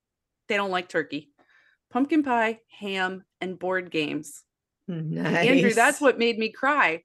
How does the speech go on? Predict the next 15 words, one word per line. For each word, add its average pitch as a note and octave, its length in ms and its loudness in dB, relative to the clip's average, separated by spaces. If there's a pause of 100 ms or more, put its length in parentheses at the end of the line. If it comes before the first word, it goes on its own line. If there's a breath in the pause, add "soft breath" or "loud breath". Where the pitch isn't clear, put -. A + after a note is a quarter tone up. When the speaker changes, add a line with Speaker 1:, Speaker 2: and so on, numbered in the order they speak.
Speaker 1:
right G3+ 200 -4
here F#3 320 -2
almost, F3+ 520 -6
because, G#3+ 480 0 (760)
like, A3 320 -2
what G3+ 320 0
is D4+ 160 0
the E4 140 -2
thing C4 320 0
that A#3+ 160 0
I G#3+ 80 0
did A3+ 280 -4
with C4+ 200 -6
this A#3 180 -4
child F#3 480 -2